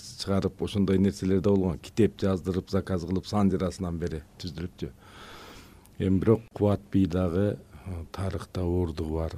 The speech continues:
кыргыздын чыгаан бийлеринин бир, бир канатын жоюп турган, анан өзүнчө бир мамлекет түптөйлү деген ойлору болгон, ошол нерселерди айткыбыз келди. Баягы элди сактап, кантип мына элдер кү-, чоң,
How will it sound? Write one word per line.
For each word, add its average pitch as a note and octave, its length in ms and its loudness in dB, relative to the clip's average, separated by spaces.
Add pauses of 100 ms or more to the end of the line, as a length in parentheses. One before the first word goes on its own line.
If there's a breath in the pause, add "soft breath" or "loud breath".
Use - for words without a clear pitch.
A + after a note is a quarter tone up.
кыргыздын E2 500 -6
чыгаан E2+ 360 -2
бийлеринин D#2 460 -2
бир, D2 160 -8
бир - 240 -2
канатын E2+ 480 -2
жоюп F#2 300 0
турган, D#2 500 -4
анан F2 340 0
өзүнчө F2 520 2
бир D#2 200 -2 (640 loud breath)
мамлекет F#2 600 6
түптөйлү F#2 480 4
деген F2+ 320 4
ойлору F2 400 4
болгон, D2+ 460 -2
ошол D#2 180 -6
нерселерди D2+ 500 -6
айткыбыз D2 460 -8
келди. D#2+ 240 -6
Баягы E2 300 2
элди D#2+ 200 0
сактап, - 480 -6
кантип F2+ 380 0 (100)
мына D#2 220 -2
элдер E2 460 0 (720 loud breath)
кү-, - 140 -16 (120)
чоң, F#2 480 6